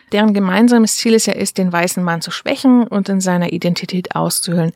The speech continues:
damit es die P O C dann leichter haben, ihn entweder in einem Kampf zu besiegen oder ihm auf dem quasi Schlachtfeld des Beziehungsmarktes auszustechen.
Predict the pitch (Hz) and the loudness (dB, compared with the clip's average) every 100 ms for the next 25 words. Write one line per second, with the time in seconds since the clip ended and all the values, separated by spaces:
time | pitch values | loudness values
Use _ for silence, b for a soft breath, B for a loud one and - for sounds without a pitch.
0 | _ - 202 226 - 202 190 185 165 - | _ 2 2 2 -4 -6 -4 -4 -2 -2
1 | 214 196 180 185 233 240 220 214 214 208 | 0 2 0 -2 -4 -4 -2 0 2 2
2 | 208 - 196 185 185 - 226 - 202 190 | 0 0 0 2 0 2 0 0 -2 0
3 | 185 170 170 - 214 - - 190 190 220 | 0 -2 -4 0 0 2 -6 -6 -2 0
4 | 262 254 b b b b - 220 214 196 | 4 2 b b b b 0 2 4 2
5 | 202 - - 190 175 175 170 _ - 175 | -2 -4 -6 -4 -2 -2 -6 _ -6 -4
6 | 170 - 196 208 - - 185 - 180 170 | -4 -4 -6 -6 -10 -6 -6 -6 -10 -10
7 | - - 190 180 170 160 160 - - - | -10 -6 -4 -4 -6 -8 -8 -12 -8 -6
8 | 156 - - - - - | -6 -6 -12 -10 -10 -8